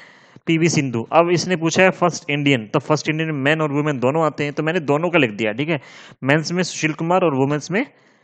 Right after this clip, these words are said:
पीवी सिंधु। वुमेन्स की कैटेगरी में पीवी सिंधु पहली महिला है जिसने दो मेडल जीते हैं। ठीक है, पहले इंडियन है सुशील कुमार। ओके, तो question number thirteen is total number of पीएसपी merged।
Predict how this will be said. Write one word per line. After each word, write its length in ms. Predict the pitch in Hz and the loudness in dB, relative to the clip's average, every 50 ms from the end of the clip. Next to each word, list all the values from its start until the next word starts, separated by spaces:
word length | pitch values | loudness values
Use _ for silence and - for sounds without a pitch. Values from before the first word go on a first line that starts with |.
| _ _ _ _ _ _ _ - | _ _ _ _ _ _ _ 0
पीवी 140 | 143 151 160 | 2 2 2
सिंधु। 260 | - 156 156 170 185 | 2 0 -2 -2 0
वुमेन्स 560 | 156 135 151 165 180 208 220 220 - - - | 2 2 2 4 4 4 2 0 -2 -6 -8
की 180 | - - - - - | -10 -12 -6 0 2
कैटेगरी 320 | 175 156 160 151 - 165 | 4 6 6 6 6 4
में 200 | 160 185 185 151 | 4 4 0 2
पीवी 240 | 156 170 175 180 180 | 2 4 4 6 6
सिंधु 260 | 156 156 156 139 151 | 4 4 2 0 -4
पहली 360 | 160 - 151 135 139 156 170 | -2 0 2 2 4 4 4
महिला 280 | 160 147 135 127 131 135 | 4 4 4 4 4 4
है 60 | 143 | 2
जिसने 300 | 139 147 127 - 143 165 | 2 0 -6 -6 -6 -6
दो 240 | 165 143 139 139 135 | -4 0 2 2 2
मेडल 220 | 131 131 127 127 | 2 2 2 0
जीते 260 | 120 117 123 - 143 139 | 0 0 0 2 2 0
हैं। 180 | 151 180 208 - _ _ _ _ _ _ _ _ _ _ - | 0 0 -4 -6 _ _ _ _ _ _ _ _ _ _ -12
ठीक 120 | - - | -6 -4
है, 60 | 175 | -4
पहले 560 | - - - 165 139 143 160 170 190 214 185 - - - | -4 -2 0 0 2 4 4 4 4 4 4 2 -2 -4
इंडियन 360 | 165 170 175 185 202 220 214 | -4 0 4 6 6 6 6
है 120 | 190 208 214 | 6 4 2
सुशील 340 | 202 - 131 123 135 131 | 2 -2 -2 -2 -2 -2
कुमार। 320 | 120 - 117 107 104 98 95 - - _ _ _ _ _ _ _ _ _ _ _ _ _ _ _ _ - | -2 -2 -4 -2 -2 -4 -4 -6 -12 _ _ _ _ _ _ _ _ _ _ _ _ _ _ _ _ -4
ओके, 200 | 139 - 226 202 135 - - - - - - - - - _ _ _ - | 2 4 4 4 4 2 -8 -20 -20 -20 -20 -20 -20 -20 _ _ _ 2
तो 320 | 156 147 147 143 139 139 - 151 | 4 4 6 6 4 2 0 -2
question 200 | 143 160 180 175 | 0 2 4 4
number 180 | 180 170 - | 6 6 8
thirteen 320 | 156 156 156 165 160 170 185 | 8 8 8 6 4 4 2
is 60 | 170 | 2
total 240 | - 170 156 156 165 | 6 4 6 6 4
number 220 | 165 165 160 175 | 2 4 4 4
of 60 | 180 180 - | 4 2 2
पीएसपी 340 | - 160 160 160 - - 170 | 2 4 4 4 4 4 2
merged। 460 | 151 139 117 113 110 104 - _ - | 2 4 4 2 2 0 -2 _ -20